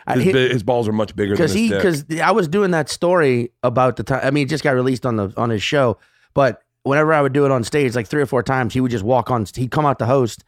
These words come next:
Speaker 1: and his balls would be out.
Speaker 2: Oh.
Speaker 1: And they're just these
Speaker 2: <clears throat>
Speaker 1: giant, old fucking, like, hippopotamus balls, dude.
Speaker 2: He, uh, I, I
Speaker 1: Disgusting.
Speaker 2: had him, I had him come
Speaker 1: <laughs>
Speaker 2: out and bring me on stage for, uh,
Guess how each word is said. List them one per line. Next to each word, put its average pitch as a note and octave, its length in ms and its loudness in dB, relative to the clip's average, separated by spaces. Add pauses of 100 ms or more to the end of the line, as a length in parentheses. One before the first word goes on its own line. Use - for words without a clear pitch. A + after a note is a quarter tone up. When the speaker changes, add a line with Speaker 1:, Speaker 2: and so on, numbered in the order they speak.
Speaker 1:
and A2+ 100 -2
his G#2+ 140 -2
balls C3 340 0
would G2+ 80 -6
be F#2+ 160 -2
out. - 220 -10 (160)
Speaker 2:
Oh. F#2 240 0 (320)
Speaker 1:
And C#3 140 0
they're D3 140 2
just C3+ 260 -4
these C#3+ 300 0
Speaker 2:
<clears throat> F#2+ 40 -14
Speaker 1:
giant, C#3+ 800 0 (100)
old D3+ 400 0
fucking, A#2 600 -4 (280)
like, A#2 300 -4
hippopotamus D3 960 -2
balls, E2 380 -6
dude. A2 300 -2 (180)
Speaker 2:
He, A#2 400 0 (100)
uh, G2 400 0 (100)
I, F#2+ 80 0
I G2 60 2
Speaker 1:
Disgusting. G2+ 380 0
Speaker 2:
had G#2 100 0
him, G2+ 200 -4
I G2 80 -2
had A2+ 120 2
him G2+ 80 -2
come G#2+ 240 -2
Speaker 1:
<laughs> G#2 80 0
Speaker 2:
out G2+ 200 -2
and G2 140 -2
bring G2+ 180 -2
me G#2 100 -2
on G2 160 -2
stage F#2 440 -6
for, F#2 460 -4
uh, F2 300 -4